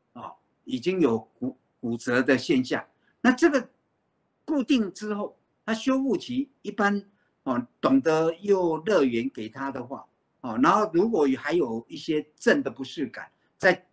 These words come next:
帮它按推，前后一般是二十一天啦。那比我们所有的医学都还要快，西医可能都说两三个月啦，哦，那所以他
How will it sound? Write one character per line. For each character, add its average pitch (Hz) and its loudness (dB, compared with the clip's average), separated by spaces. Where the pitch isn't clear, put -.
帮 170 -2
它 165 -6
按 160 -6
推， 143 -8
前 165 -4
后 185 0
一 175 0
般 160 -6
是 156 -14
二 156 -8
十 123 -14
一 123 -6
天 107 -6
啦。 - -20
那 240 8
比 160 2
我 135 -2
们 147 0
所 196 2
有 226 4
的 156 -2
医 196 -6
学 135 -6
都 165 -6
还 139 -8
要 139 -8
快， 123 -14
西 220 -4
医 214 -8
可 147 -4
能 131 -2
都 170 -2
说 165 -4
两 120 -6
三 143 -4
个 131 -4
月 131 0
啦， - -16
哦， 107 -12
那 302 0
所 - 0
以 175 8
他 170 -2